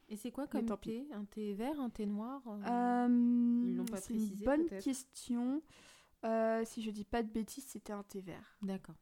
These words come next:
Speaker 1: ok.
Speaker 2: Euh,
Speaker 1: Oui.
Speaker 2: donc de base, moi je suis
Speaker 1: De
Speaker 2: pas
Speaker 1: base,
Speaker 2: non
Speaker 1: t'es pas
Speaker 2: plus la plus
Speaker 1: fan.
Speaker 2: grande fan, mais bon.
Speaker 1: Ouais.
Speaker 2: Et en numéro un, alors celui-ci, franchement, euh, mais remboursez-moi en fait.
Speaker 1: J'adore le nom.
Speaker 2: <laughs> Le peach soda,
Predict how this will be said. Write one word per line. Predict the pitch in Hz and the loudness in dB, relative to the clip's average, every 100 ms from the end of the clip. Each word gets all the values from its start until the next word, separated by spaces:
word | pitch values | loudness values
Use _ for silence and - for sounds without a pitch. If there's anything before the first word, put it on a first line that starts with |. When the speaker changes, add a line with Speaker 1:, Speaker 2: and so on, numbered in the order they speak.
| - | -18
Speaker 1:
ok. | 190 - - - - _ - | -18 -18 -20 -20 -20 _ -14
Speaker 2:
Euh, | 190 185 180 | -12 -10 -6
Speaker 1:
Oui. | 190 | -6
Speaker 2:
donc | 185 190 | -6 -4
de | 196 | -4
base, | 190 214 214 | 0 0 0
moi | 220 | -6
je | |
suis | - | -6
Speaker 1:
De | 202 | 2
Speaker 2:
pas | 190 | 4
Speaker 1:
base, | 202 | 4
Speaker 2:
non | 202 | 2
Speaker 1:
t'es | |
pas | - | -2
Speaker 2:
plus | 214 214 | 0 0
la | 185 | 0
plus | - | 0
Speaker 1:
fan. | 180 | -4
Speaker 2:
grande | 208 202 196 | -2 -2 -2
fan, | - 220 226 | -2 -2 -2
mais | 214 190 | -2 -4
bon. | 196 202 | -8 -12
Speaker 1:
Ouais. | 190 175 - - _ _ _ _ | -14 -16 -18 -20 _ _ _ _
Speaker 2:
Et | 233 | 0
en | 233 | 6
numéro | 247 269 269 | 8 6 6
un, | 262 254 277 | 4 6 6
alors | 277 214 | 6 4
celui-ci, | - 240 - 262 | 0 -4 -4 -6
franchement, | 254 220 202 - 226 262 214 | -4 -2 -2 -2 0 2 2
euh, | 190 185 175 180 180 180 | 2 -2 -4 -4 -4 -2
mais | 190 | -2
remboursez-moi | 190 214 226 - 254 220 247 | 0 0 0 -2 -2 0 2
en | 214 | 2
fait. | 196 | 2
Speaker 1:
J'adore | 185 202 | 4 6
le | 202 | 6
nom. | 190 220 | 6 2
Speaker 2:
<laughs> | - - - 370 - | -2 -6 -4 -6 -2
Le | 214 | -2
peach | - 302 302 | 2 2 2
soda, | - - 285 233 262 | 0 0 4 8 8